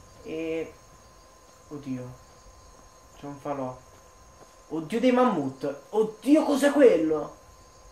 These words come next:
Raga, è un gigante quel coso lì. Oh mio Dio.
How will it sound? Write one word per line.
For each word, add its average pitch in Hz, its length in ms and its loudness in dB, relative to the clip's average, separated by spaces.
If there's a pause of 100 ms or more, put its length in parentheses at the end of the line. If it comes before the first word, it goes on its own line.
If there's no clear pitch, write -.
(680)
Raga, 165 260 -2
è 196 40 2
un 175 140 -2
gigante 151 580 0
quel 131 160 -6
coso 131 240 -8
lì. 131 180 -6 (2250)
Oh 139 80 -14
mio 151 160 -10
Dio. 127 340 -12